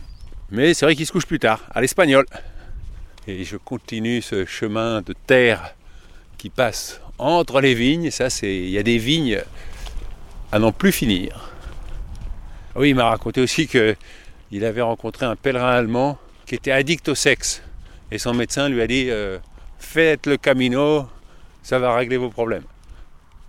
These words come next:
Et alors il a fait le Camino, quarante kilomètres tous les jours. Ah, c'est sûr, il dit, le soir, boum, il tombait, il dormait. Après, il m'a dit, « Je sais pas ce qui s'est passé quand il est rentré en Allemagne, hein. »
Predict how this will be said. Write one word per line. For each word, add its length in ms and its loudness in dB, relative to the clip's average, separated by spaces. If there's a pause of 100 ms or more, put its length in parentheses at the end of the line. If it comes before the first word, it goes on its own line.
Et 60 2
alors 360 4
il 120 -2
a 60 -6
fait 160 -6
le 60 -6
Camino, 540 -2 (480)
quarante 380 4
kilomètres 480 0
tous 120 -4
les 120 0
jours. 420 2 (680)
Ah, 120 -2
c'est 140 0
sûr, 260 0
il 80 0
dit, 120 -2
le 100 2
soir, 320 4
boum, 300 4 (240)
il 100 -6
tombait, 480 0
il 40 0
dormait. 360 -2 (1040)
Après, 300 2
il 40 4
m'a 80 4
dit, « 180 6
Je 60 0
sais 140 -2
pas 140 2
ce 40 -4
qui 80 -6
s'est 140 -2
passé 240 0
quand 160 -2
il 100 -2
est 40 4
rentré 240 -2
en 100 0
Allemagne, 380 -2
hein. » 100 -10